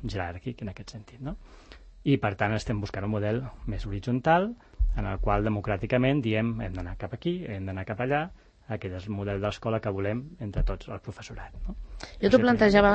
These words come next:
Speaker 1: seria
Speaker 2: eh, en el sentit, eh, mm, pa-, et deia, la paraula repte associada a la, la creació de,
Speaker 1: Mm.
Speaker 2: d'aquesta nova escola,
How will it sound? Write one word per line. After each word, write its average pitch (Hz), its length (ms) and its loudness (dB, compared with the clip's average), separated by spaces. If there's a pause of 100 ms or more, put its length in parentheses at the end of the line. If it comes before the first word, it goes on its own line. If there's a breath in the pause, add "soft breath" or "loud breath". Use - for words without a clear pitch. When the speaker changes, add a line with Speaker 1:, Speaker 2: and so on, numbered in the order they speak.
Speaker 1:
seria 180 300 6
Speaker 2:
eh, - 100 2
en 180 80 2
el 165 340 6
sentit, 175 540 0
eh, 151 460 8
mm, 139 840 -2
pa-, - 120 -4 (340)
et 156 100 0
deia, 156 300 8
la 143 100 4
paraula 151 500 4 (560)
repte 170 440 6 (380 loud breath)
associada 160 720 4
a 170 40 6
la, 160 160 6 (140)
la 156 220 4
creació 160 580 4
de, 160 140 6 (500)
Speaker 1:
Mm. 143 420 4
Speaker 2:
d'aquesta 175 760 6
nova 180 400 6
escola, 202 560 8